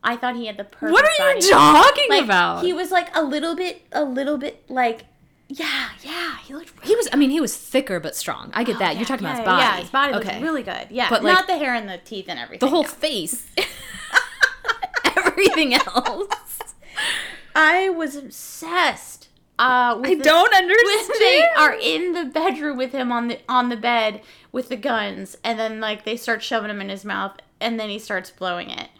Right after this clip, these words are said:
Speaker 1: And I read that that was improvised. Like, he was like, "Oh, Alien would get turned on by this. I'm just gonna give the job a bl-, uh, the gun a blowjob."
Speaker 2: I just didn't think it was as cool as I think you thought, and
Speaker 1: It
Speaker 2: maybe it's because I
Speaker 1: was
Speaker 2: was
Speaker 1: awesome.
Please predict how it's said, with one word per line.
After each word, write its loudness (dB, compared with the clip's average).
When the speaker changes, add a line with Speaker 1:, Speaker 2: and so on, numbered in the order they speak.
Speaker 1:
And -4
I 0
read 0
that -10
that 0
was -8
improvised. -8
Like, -6
he -10
was -6
like, -6
"Oh, 2
Alien -2
would -6
get -8
turned -8
on -6
by -8
this. -10
I'm -8
just -12
gonna -10
give -8
the -6
job -8
a -10
bl-, -20
uh, -2
the -10
gun -8
a -8
blowjob." -10
Speaker 2:
I 2
just -14
didn't -6
think -4
it -4
was -6
as -6
cool -6
as -6
I -2
think -10
you -4
thought, -10
and -4
Speaker 1:
It 2
Speaker 2:
maybe 0
it's -8
because -2
I 4
Speaker 1:
was -2
Speaker 2:
was -12
Speaker 1:
awesome. -2